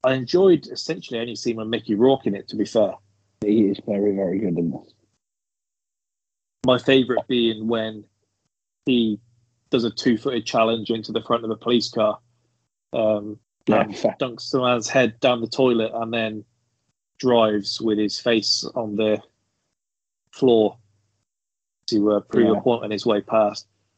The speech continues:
Speaker 1: Uh, I couldn't really get into the whole, uh, Dwight segment with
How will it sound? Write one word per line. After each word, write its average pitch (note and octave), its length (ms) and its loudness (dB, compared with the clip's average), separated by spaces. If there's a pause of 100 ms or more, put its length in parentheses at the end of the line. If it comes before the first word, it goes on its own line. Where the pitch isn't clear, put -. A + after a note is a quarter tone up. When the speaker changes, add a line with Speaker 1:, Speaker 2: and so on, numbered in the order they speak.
(540)
Speaker 1:
Uh, C3 200 4
I C3 100 0
couldn't F3+ 360 0
really D3 300 2
get C3+ 240 -4
into C3 260 -6
the A#2+ 120 -2
whole, A#2 500 2 (1300)
uh, A2+ 420 -2 (360)
Dwight C3+ 400 2
segment C#3 720 -10
with A#2+ 240 -4